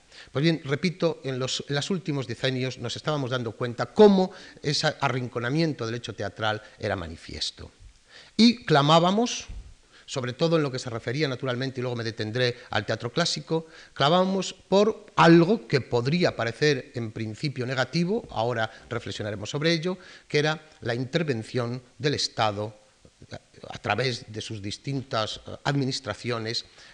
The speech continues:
eh, en ayuda del teatro, como lo estaba haciendo desde hacía ya tiempo, en ayuda del arte a través de los museos, o en ayuda de la música a través de la creación y mantenimiento de orquestas sinfónicas, etcétera, etcétera.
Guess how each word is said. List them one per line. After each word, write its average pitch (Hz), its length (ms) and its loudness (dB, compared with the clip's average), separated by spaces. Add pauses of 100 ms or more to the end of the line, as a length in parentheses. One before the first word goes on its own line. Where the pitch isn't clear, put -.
(100)
eh, 123 400 -2
en 170 100 2
ayuda 123 720 -2
del 151 260 -2
teatro, 110 500 -4
como 180 440 2
lo 113 80 -6
estaba 127 240 -4
haciendo 113 580 -6
desde 117 220 -4
hacía 135 240 -4
ya 101 140 -4
tiempo, 110 520 -6 (220)
en 147 140 0
ayuda 110 360 -4
del 104 160 -4
arte 113 560 -4
a 117 80 -12
través 104 300 -6
de 104 260 -6 (180)
los 101 180 -8
museos, 180 500 0
o 113 100 -4
en 95 180 -12
ayuda 98 260 -8
de 101 40 -8
la 104 80 -6
música 143 560 -2
a 120 60 -6
través 104 200 -8
de 110 80 -4
la 104 120 -4
creación 101 320 -6
y - 20 -6
mantenimiento 107 540 -10
de 101 60 -8
orquestas - 260 -8
sinfónicas, 170 680 0
etcétera, - 540 -10
etcétera. - 480 -14